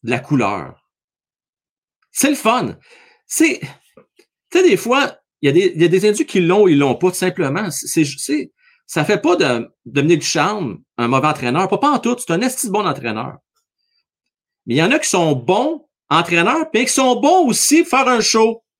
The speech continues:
Puis une des questions que je vais avoir pour vous autres ce soir, c'est, dites-moi, vous, les entraîneurs les plus intéressants à écouter en conférence de presse.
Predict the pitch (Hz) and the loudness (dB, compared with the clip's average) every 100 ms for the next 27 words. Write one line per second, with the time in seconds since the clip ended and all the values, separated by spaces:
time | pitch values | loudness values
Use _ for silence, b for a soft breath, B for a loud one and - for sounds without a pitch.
0 | _ _ _ _ _ _ _ - 247 359 | _ _ _ _ _ _ _ -2 2 4
1 | 349 262 - 302 339 226 175 247 - 170 | 2 0 0 0 0 0 0 0 0 -2
2 | 143 151 190 254 - 156 131 156 151 180 | 0 2 2 0 -4 -2 -2 0 0 0
3 | 262 - 185 190 - _ _ _ _ _ | -4 0 2 2 -2 _ _ _ _ _
4 | _ _ _ _ _ _ _ - 320 359 | _ _ _ _ _ _ _ -4 -2 0
5 | 277 277 294 185 175 269 294 247 _ _ | 2 2 2 0 4 4 4 0 _ _
6 | _ _ _ _ _ _ _ _ _ _ | _ _ _ _ _ _ _ _ _ _
7 | _ 113 160 160 269 320 240 220 254 311 | _ 2 4 4 2 2 2 2 2 2
8 | 208 196 175 160 269 330 311 240 208 202 | 2 -2 -4 0 0 0 0 2 2 0
9 | 247 285 - - 277 247 214 208 208 214 | 0 0 -2 -2 -2 0 0 0 0 0
10 | 202 185 - 160 170 170 117 - - - | 0 -2 -2 -2 -2 0 -4 -8 -14 -16